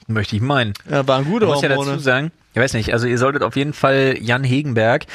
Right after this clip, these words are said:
Speaker 1: sowieso, äh, Therese, A K A Scissor,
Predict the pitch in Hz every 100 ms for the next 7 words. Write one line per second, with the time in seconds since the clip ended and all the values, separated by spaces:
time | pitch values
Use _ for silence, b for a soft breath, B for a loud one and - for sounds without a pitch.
0 | B B 147 135 127 143 110 - B B
1 | 113 120 135 131 180 196 - 104 - 95
2 | 98 104 - 120 110 135